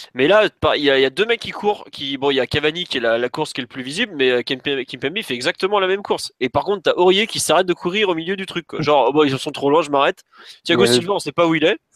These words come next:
Speaker 2: Il avait obtenu le péno, Aurier, faut pas lui tomber dessus, euh.
Speaker 1: Ouais,
Speaker 2: Pour
Speaker 1: non,
Speaker 2: une
Speaker 1: non,
Speaker 2: fois,
Speaker 1: mais sur le
Speaker 2: une
Speaker 1: coup,
Speaker 2: action,
Speaker 1: euh,
Speaker 2: maintenant, euh, on va pas tomber sur Aurier, quand même.
Speaker 1: Non, mais sur cette
Speaker 2: Verratti,
Speaker 1: action,
Speaker 2: clairement.
Speaker 1: voilà, euh, de, de, d'ailleurs, je trouve que Aurier fait une bonne deuxième mi-temps en général, mais bon, on va en parler après.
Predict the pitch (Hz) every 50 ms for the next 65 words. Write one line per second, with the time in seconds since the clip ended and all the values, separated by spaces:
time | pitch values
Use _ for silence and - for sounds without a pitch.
0 | _ _ _ _ - 127 120 120 123 127 123 - 143 147 139 143 - 147 147 139
1 | 127 110 104 101 98 98 92 - 98 - - 104 101 98 - 101 98 110 - -
2 | - 143 123 107 104 95 - _ - 165 208 247 262 262 294 285 285 262 185 139
3 | - 170 175 175 175 170 151 143 294 302 240 180 156 147 147 147 143 143 143 143
4 | 139 127 143 143 135 117 107 101 95 - _ _ _ _ - 110 107 98 - 120
5 | 117 - 120 123 123 123 - 107 113 123 135 143 135 117 - - 95 92 90 _
6 | _ _ _ _ - - _ - 190 208 180 - 156 - - 147 127 131 131 131
7 | 127 247 - - 117 - 131 123 120 113 104 101 _ - _ _ _ _ _ _
8 | - - - - _ _ _ _ _ _ _ - - 127 143 165 185 190 165 135
9 | 123 120 113 - - - - 127 156 151 160 190 190 196 196 202 202 214 208 -
10 | - - - - - 165 170 185 190 - - 151 143 156 151 156 147 151 151 151
11 | - - 147 143 131 135 127 127 117 104 110 117 117 120 113 - - - - _
12 | _ - 120 120 127 131 135 135 127 - 131 120 120 120 - - 123